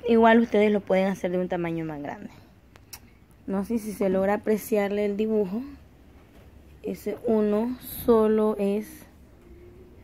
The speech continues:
la estructura. No la quise sacar con mucha tinta,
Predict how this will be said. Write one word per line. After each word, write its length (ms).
la 140
estructura. 920
No 160
la 120
quise 320
sacar 440
con 200
mucha 720
tinta, 600